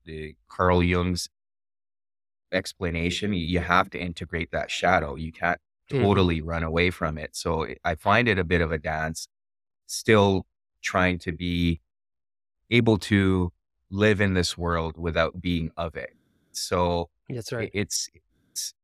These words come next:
Speaker 1: interesting how people come to that realization and then they try to find that balance. Because when you and I connected offline,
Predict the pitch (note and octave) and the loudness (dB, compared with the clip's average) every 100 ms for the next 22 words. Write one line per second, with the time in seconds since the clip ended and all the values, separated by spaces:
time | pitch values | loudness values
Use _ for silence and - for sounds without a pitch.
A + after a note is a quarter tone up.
0 | _ _ _ _ D3+ E3+ - A2 - G2 | _ _ _ _ 2 4 4 2 2 0
1 | G2 F#2+ - F#2 F2 - G2 G2 F2 G2 | 0 0 0 2 2 0 -2 -2 -2 -2
2 | F#2+ G2 F2+ E2+ E2+ F2 E2 E2 D#2+ E2+ | -2 0 2 2 2 -2 0 -2 -2 -4
3 | E2+ - E2+ D#2+ E2+ E2 E2 D#2+ E2+ D#2+ | -4 -6 -8 -6 -6 -6 -6 -4 -2 -2
4 | D#2 E2+ E2 E2 - E2+ D#2+ E2 D#2+ - | -4 -4 -4 -4 -6 -6 -4 -4 -6 -8
5 | E2+ F2+ F2 - _ _ - E2+ E2+ F#2+ | -6 -6 -6 -12 _ _ -8 -6 -2 0
6 | G2+ F2+ F2 E2+ - _ _ - F#2 F2 | 2 4 4 2 -6 _ _ -6 0 2
7 | F2+ E2+ E2 E2 - F2 E2+ E2+ E2+ E2+ | 2 2 2 0 -2 0 2 2 0 -4